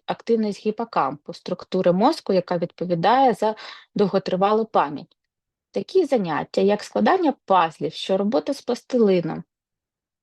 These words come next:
е, також сприяють кращому запам'ятовуванню інформації через активну участь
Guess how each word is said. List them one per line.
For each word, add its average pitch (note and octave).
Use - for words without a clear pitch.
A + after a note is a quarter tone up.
е, D#3+
також -
сприяють G#3
кращому F#3+
запам'ятовуванню F#3
інформації G3+
через -
активну F3+
участь -